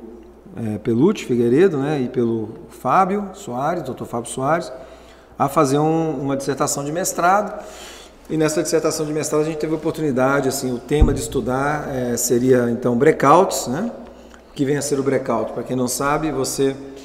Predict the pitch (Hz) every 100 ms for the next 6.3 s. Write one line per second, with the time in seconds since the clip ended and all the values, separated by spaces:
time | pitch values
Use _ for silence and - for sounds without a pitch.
0 | - - - - - - 214 214 254 247
1 | 214 208 208 190 185 185 160 117 90 -
2 | - - - 113 120 151 147 - 113 123
3 | 123 120 127 120 120 117 123 113 127 127
4 | 123 147 143 156 170 160 156 156 143 139
5 | 139 139 127 127 143 156 147 165 - 120
6 | 104 -